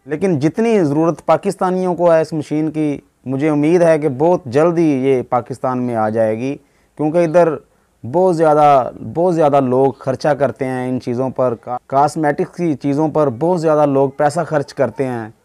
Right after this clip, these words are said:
इसलिए ये पाकिस्तानियों की बहुत ज़्यादा अशद ज़रूरत है। तो इसलिए पाकिस्तान में भी ये बहुत जल्द आ जाएगी। लेकिन इस वक्त ये एक नई टेक्नोलॉजी, नई मशीन ईजाद हो चुकी है, जो ना कि सिर्फ आपके टाइम की बचत करेगी,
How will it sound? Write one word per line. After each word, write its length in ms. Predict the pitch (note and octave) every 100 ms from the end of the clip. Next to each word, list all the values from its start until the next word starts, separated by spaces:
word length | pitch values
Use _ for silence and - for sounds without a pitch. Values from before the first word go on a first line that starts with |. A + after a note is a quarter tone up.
| -
इसलिए 360 | D3 E3+ F#3 F3+
ये 120 | E3+
पाकिस्तानियों 720 | D3+ C#3+ E3+ - D#3+ D#3+ D#3+
की 140 | D3 D#3
बहुत 360 | G#2+ D3 D#3+
ज़्यादा 320 | C#3 C#3 C3+ C3+
अशद 200 | F3 D#3
ज़रूरत 400 | B2 C3 C#3+ D3
है। 120 | C3+ - _ _
तो 60 | C3
इसलिए 320 | C#3 D3 D3+
पाकिस्तान 560 | D3 B2+ C#3 - C#3+ D3
में 200 | C#3+ C#3
भी 80 | C#3
ये 180 | C3 B2
बहुत 340 | A#2 C#3 A#2
जल्द 240 | A#2+ C3
आ 140 | B2 A#2+
जाएगी। 400 | C#3 C#3+ C3+ C3 - _ _
लेकिन 240 | C3 C#3 D3+
इस 160 | C#3+
वक्त 300 | D#3 D3+ D3+ - _ A2+
ये 200 | B2+ C3+
एक 100 | C3+
नई 240 | B2 C3 D#3+
टेक्नोलॉजी, 640 | D3+ C#3 C3+ C3 B2 C#3
नई 320 | A#2+ G#2+ C3 E3
मशीन 460 | C#3+ - C3+ C3 A#2+
ईजाद 340 | G#2+ A2+ B2
हो 120 | A2+ A2
चुकी 300 | D#3 E3 D#3+
है, 200 | C#3+ C#3 _ _ _ _ _
जो 500 | A2 C#3 D#3+ D#3+ - - _
ना 300 | A#2+ C#3 F3
कि 180 | F3 F#3+
सिर्फ 260 | - F3+ - C#3
आपके 340 | C#3 - D#3+
टाइम 320 | D3+ D3 D#3+ F3+
की 120 | F#3+
बचत 300 | D#3+ E3+ -
करेगी, 520 | E3+ D3+ C#3+ D3